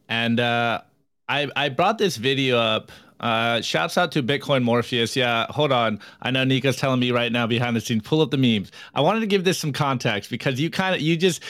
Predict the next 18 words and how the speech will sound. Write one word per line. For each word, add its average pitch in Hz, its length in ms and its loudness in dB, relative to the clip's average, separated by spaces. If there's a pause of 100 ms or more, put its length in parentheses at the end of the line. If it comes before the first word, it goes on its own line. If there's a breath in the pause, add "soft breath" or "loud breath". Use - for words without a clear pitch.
(160 loud breath)
you 156 160 2
just 156 160 0
hit 196 160 2
us 196 100 0
again 165 560 2
with 139 300 0
the, 131 480 2 (340 loud breath)
that 143 220 0
little 156 240 4
video 139 360 4
about 127 280 0
they 165 100 2
don't 185 160 2
have 180 160 0
an 165 80 -2
answer 135 320 0
to 110 140 -2
this. 98 400 -2